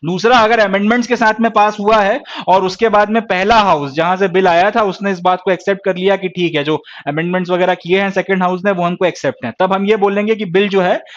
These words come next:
वो मॉडिफाइड फॉर्म में दोनों हाउसों के द्वारा पास हो गया है। इस केस में ये होता है, चाहे पहले केस में हो या दूसरे केस में हो, इसके बाद में प्रेसिडेंट के पास में साइन करने के लिए या प्रेसिडेंट के पास में असेंट के लिए इस बिल को भेज दिया जाता है। अगर इस बिल को रिजेक्ट कर दिया गया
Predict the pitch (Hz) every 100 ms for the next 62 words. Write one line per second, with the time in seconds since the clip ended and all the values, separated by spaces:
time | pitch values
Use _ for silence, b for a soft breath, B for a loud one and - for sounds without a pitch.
0 | B 190 202 180 185 202 202 190 190 196
1 | 196 175 185 175 160 170 165 160 156 196
2 | 160 151 131 110 - 101 - B B 226
3 | 247 - 233 233 247 233 226 214 226 214
4 | 226 214 196 190 175 202 208 202 196 208
5 | 208 202 175 185 196 190 180 190 214 190
6 | 208 185 180 175 202 190 170 185 190 185
7 | 190 180 165 202 - 165 185 175 151 165
8 | 165 139 143 262 B B 156 180 185 170
9 | 190 196 196 190 185 196 190 170 202 185
10 | 185 180 180 156 156 196 156 120 117 110
11 | 104 101 104 107 B B B - 180 262
12 | 240 254 240 B B 214 190 214 220 247
13 | 247 190 180 240 - 202 175 185 143 117
14 | 107